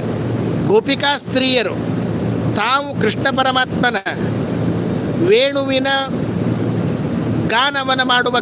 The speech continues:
ಕೃಷ್ಣನನ್ನು ಹೇಗೆ ಹೊಗಳ್ತಾ ಇದ್ರು, ಹೇಗೆ ಹಾಡ್ತಾ ಇದ್ರು ಅಂತನ್ನುವುದರ ಬಗ್ಗೆ ಬಹಳ ಸುಂದರವಾಗಿ ಒಂದು ಅಧ್ಯಾಯದವರೆಗೆ ಹೇಳ್ತಾರೆ. "ವಾಮಬಾಹು ಕೃತಾವಾಮ ಕಪೋಲಂ ವಲ್ಗಿತಂ ಭ್ರಮಧಾರ ಧಾರಿತ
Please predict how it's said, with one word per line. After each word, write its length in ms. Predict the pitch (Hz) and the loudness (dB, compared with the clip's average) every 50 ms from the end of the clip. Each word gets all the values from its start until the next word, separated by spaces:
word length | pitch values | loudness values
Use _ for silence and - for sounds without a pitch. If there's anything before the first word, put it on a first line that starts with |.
| - | 0
ಕೃಷ್ಣನನ್ನು 460 | 233 247 233 - 262 269 262 254 240 | 0 -2 -2 0 0 2 2 2 0
ಹೇಗೆ 320 | 214 180 185 233 262 262 254 | 0 0 2 2 0 0 0
ಹೊಗಳ್ತಾ 480 | 202 190 208 262 277 277 - 262 247 | -2 0 0 0 0 0 0 0 0
ಇದ್ರು, 280 | 233 226 - 226 233 220 | 0 0 0 2 2 2
ಹೇಗೆ 240 | 202 208 233 226 233 | 2 2 0 0 0
ಹಾಡ್ತಾ 420 | 180 190 208 226 - - 254 247 | 0 0 0 0 0 -2 -2 0
ಇದ್ರು 280 | 233 220 185 220 220 220 | 0 2 2 2 4 4
ಅಂತನ್ನುವುದರ 520 | 220 202 - 202 196 202 202 196 190 190 | 2 2 0 0 2 2 4 4 4 4
ಬಗ್ಗೆ 420 | 185 202 208 202 233 226 202 208 220 - - - - - - - - - - - - - - - - - - - - - - - - - - - - - - | 4 2 0 2 2 2 2 2 0 0 -2 -2 -2 -2 -2 -2 -2 -2 -2 -2 -2 -2 -4 -4 -4 -4 -4 -4 -4 -4 -4 -4 -2 -2 -2 0 0 0 0
ಬಹಳ 180 | - 185 233 277 | 0 2 0 0
ಸುಂದರವಾಗಿ 880 | 277 - - 294 302 311 311 302 277 262 247 240 240 254 247 233 185 147 - - - - - | 0 -2 -4 -2 0 0 0 0 2 0 0 0 2 2 2 2 2 2 0 -2 -2 0 2
ಒಂದು 300 | 180 208 226 240 262 262 | 2 2 4 2 2 2
ಅಧ್ಯಾಯದವರೆಗೆ 840 | 226 196 - - 214 247 269 269 262 247 247 233 233 226 233 247 220 | 2 0 0 0 0 0 0 -2 -2 -2 0 0 2 0 0 0 0
ಹೇಳ್ತಾರೆ. 560 | 202 208 202 - - 170 143 - - - - - - - - - - - - 117 - - - - - - - - - - - - - - - - 339 170 | -2 -2 -2 0 -2 -2 -2 -2 -2 -2 -2 -2 -2 -2 -2 -2 -2 -2 -2 -2 -2 -2 -2 -2 -2 -2 -2 -2 -2 -2 -2 -4 -4 -4 -2 2 4 4
"ವಾಮಬಾಹು 920 | 180 202 233 269 285 285 285 262 262 254 254 247 220 262 277 - - - 220 | 6 6 4 4 2 0 0 0 2 2 2 2 0 -2 -2 -2 -2 2 2
ಕೃತಾವಾಮ 720 | 226 226 226 269 269 269 269 262 254 247 247 240 240 240 233 214 - - - | 2 4 4 4 2 2 2 2 2 2 2 2 2 0 0 0 -2 -2 -2
ಕಪೋಲಂ 640 | 208 202 - 262 262 262 262 269 269 269 277 269 262 | -2 2 4 6 6 6 6 4 2 0 2 2 2
ವಲ್ಗಿತಂ 720 | 262 247 233 233 - 254 247 - - 262 262 269 269 269 | 2 0 0 0 0 0 0 2 2 0 2 2 2 2
ಭ್ರಮಧಾರ 580 | - 302 - 233 254 254 - 180 202 226 233 247 262 262 - - - - - - - - - - | 2 0 2 2 2 2 2 0 0 0 0 0 -2 -2 -2 -2 -2 -2 -2 -2 -2 -2 -2 -2
ಧಾರಿತ 380 | 170 170 196 247 269 285 269 | -2 0 0 -2 -2 -2 -2